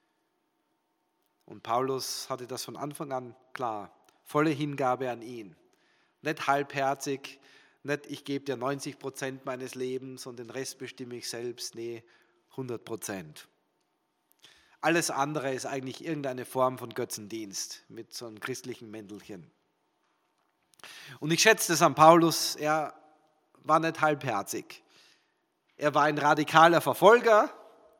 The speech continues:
und er wurde zu einem radikalen, konsequenten Nachfolger. Er nahm Jesus von Anfang an,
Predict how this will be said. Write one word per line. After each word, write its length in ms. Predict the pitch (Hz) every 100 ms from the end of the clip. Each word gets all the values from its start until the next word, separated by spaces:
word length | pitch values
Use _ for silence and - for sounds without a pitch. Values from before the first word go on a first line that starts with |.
| _ _ _ _ _ _ _ _ _ _
und 220 | - 143 139
er 140 | 127
wurde 260 | 156 160 139
zu 200 | - 165
einem 260 | 139 123
radikalen, 920 | 127 131 127 - 123 143 147 147 143
konsequenten 720 | - 127 127 131 131 127 131
Nachfolger. 1700 | 117 117 113 - - _ _ _ _ _ _ _ - 123 107 104 80 _ _ _ _ _ _ _ _ _ _ _ _ _ _ _ _ _ _ _ _ _ - -
Er 140 | 139 156
nahm 220 | 175 175
Jesus 340 | 185 190 190
von 160 | - 143
Anfang 320 | 202 214 202
an, 240 | 156 160